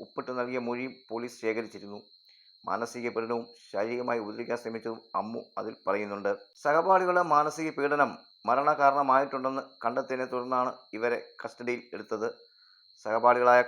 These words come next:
കൊല്ലം, പത്തനാപുരം, കുണ്ടയം, കൊഴുവക്കാട്, വടക്കേ അലീന ദിലീപ്, ഇരുപത്തിരണ്ട്, കോട്ടയം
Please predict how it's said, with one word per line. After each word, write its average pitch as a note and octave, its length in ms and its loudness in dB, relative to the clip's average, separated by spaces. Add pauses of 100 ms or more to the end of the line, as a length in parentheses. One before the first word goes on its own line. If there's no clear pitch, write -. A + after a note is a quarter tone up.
കൊല്ലം, A#2 260 -2 (100)
പത്തനാപുരം, A#2+ 500 0 (120)
കുണ്ടയം, A#2 360 -4 (120)
കൊഴുവക്കാട്, B2 480 -2 (100)
വടക്കേ A#2+ 320 -4 (280)
അലീന A#2+ 300 -2
ദിലീപ്, A#2 380 -4 (140)
ഇരുപത്തിരണ്ട്, A2 460 -4 (720)
കോട്ടയം A#2 380 -2